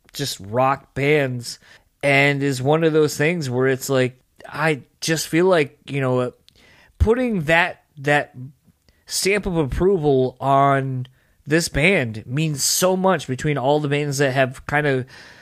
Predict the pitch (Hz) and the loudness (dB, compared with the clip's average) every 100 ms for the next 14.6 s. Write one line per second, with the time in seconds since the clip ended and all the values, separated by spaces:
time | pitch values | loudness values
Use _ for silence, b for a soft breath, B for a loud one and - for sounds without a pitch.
0 | B - 147 156 143 135 160 214 131 113 | B -2 2 2 2 4 2 2 -4 -2
1 | 110 104 107 b b 120 135 190 190 156 | -4 -4 -12 b b -2 2 2 2 0
2 | 160 170 170 160 139 127 160 151 123 143 | -4 0 2 2 0 2 2 2 0 0
3 | 143 147 127 - 151 127 120 123 131 113 | 2 2 0 0 0 0 -2 0 0 0
4 | 127 127 135 131 127 - 131 120 127 135 | -2 0 0 0 -2 -2 -2 0 0 0
5 | 107 107 B B B - 127 127 123 120 | -2 -6 B B B -4 0 2 0 -2
6 | 113 107 b b b b _ - - - | -6 -12 b b b b _ -20 -20 -12
7 | 170 196 208 202 180 175 165 156 151 156 | -2 0 2 2 2 2 2 2 2 2
8 | 151 147 143 135 _ _ 135 135 127 - | 2 0 -2 -6 _ _ -4 0 0 -2
9 | - 147 - 156 185 185 180 165 160 151 | -2 -2 0 0 2 2 0 0 -2 -2
10 | 139 131 131 127 - 127 156 143 135 120 | 0 0 -2 -4 -4 -4 -4 -2 -4 -2
11 | 135 127 156 135 - 123 120 - 160 165 | -4 -4 -2 -4 -4 -6 -6 -4 -2 -2
12 | - 101 98 - 123 147 147 156 139 - | -4 -8 -10 -8 -6 -6 -4 -2 -2 2
13 | 165 165 160 139 143 127 135 120 123 135 | 0 0 -4 0 0 2 0 0 2 2
14 | 139 123 135 127 120 104 | 2 -2 -6 -6 -6 -8